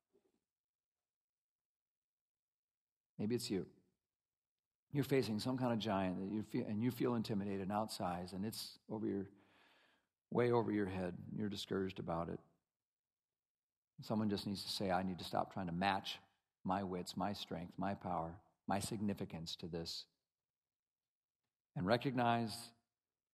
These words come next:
that the only strength we have in life ultimately is the Lord's strength. That strength pervades even after we die. And it comes to us even in our weakness, especially in our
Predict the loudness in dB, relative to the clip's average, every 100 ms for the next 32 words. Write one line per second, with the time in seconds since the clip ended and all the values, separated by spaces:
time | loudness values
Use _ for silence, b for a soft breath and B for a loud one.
0 | _ _ _ _ _ _ _ _ _ _
1 | -6 0 4 6 4 2 0 2 2 2
2 | 2 4 4 4 2 2 2 0 -2 -2
3 | -2 -2 -6 -6 -8 -10 -14 b b b
4 | _ _ _ _ -6 -2 0 0 0 -4
5 | -6 -6 4 6 6 2 -4 -4 -4 -8
6 | -6 -4 -4 -2 -2 0 -2 -4 -6 -4
7 | -4 -2 -6 -4 -6 -10 -16 -20 _ _
8 | _ _ _ _ _ _ _ _ _ _
9 | _ _ _ _ -10 -8 -6 -2 -2 -2
10 | -4 -6 -4 -4 -4 -6 -12 -18 _ _
11 | -10 -8 -6 -6 -8 -14 -12 -14 -16 _
12 | _ _ _ _ _ _ _ _ -10 -8
13 | -8 -6 -6 -8 -14 -18 -16 -18